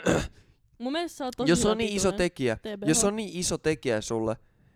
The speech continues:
Speaker 1: niin sen takia mä laitan sen sulle, koska se on niinku red flag, jos oot saa. Sen pitää olla kaksikymmentä senttiä pidempi, niinku vittu kymmenen senttiä oikein pitkä.
Speaker 2: Saan mä, saan mä, <laughs> plus, ö, viisi sentillä on hyvä persoona.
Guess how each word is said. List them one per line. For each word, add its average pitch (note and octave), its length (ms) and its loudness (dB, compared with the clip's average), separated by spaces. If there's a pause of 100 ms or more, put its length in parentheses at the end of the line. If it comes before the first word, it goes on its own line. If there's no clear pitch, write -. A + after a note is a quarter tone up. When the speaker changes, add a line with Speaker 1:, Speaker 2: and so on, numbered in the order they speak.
(560)
Speaker 1:
niin C3 300 -2
sen E3+ 180 0
takia D#3+ 220 2
mä D3 140 2
laitan C3+ 280 6
sen A#2 140 -2
sulle, A#2+ 180 0
koska C3+ 180 0
se D3+ 60 -2
on D#3 80 -2
niinku C#3+ 200 -6
red C3+ 140 2
flag, G#2+ 200 0
jos A2 160 0
oot G#2 100 -2
saa. A2+ 180 -2 (540)
Sen E3+ 200 0
pitää F#3+ 180 4
olla E3+ 80 4
kaksikymmentä - 540 -4
senttiä A2 440 -4 (320)
pidempi, A2 460 -4
niinku A#2 180 -8
vittu B2+ 200 -6
kymmenen E3+ 320 2
senttiä G#2 300 -2
oikein A2 300 2
pitkä. - 340 -14
Speaker 2:
Saan D4+ 240 0
mä, D#4+ 140 -2
saan D#4 180 -2
mä, D#4 180 -2 (800)
<laughs> - 760 -6
plus, C4+ 200 -6 (200)
ö, A#3 180 -6
viisi C4+ 160 -6
sentillä A3 420 -6
on A#3 120 -4
hyvä A#3 140 -4
persoona. A#3 400 -6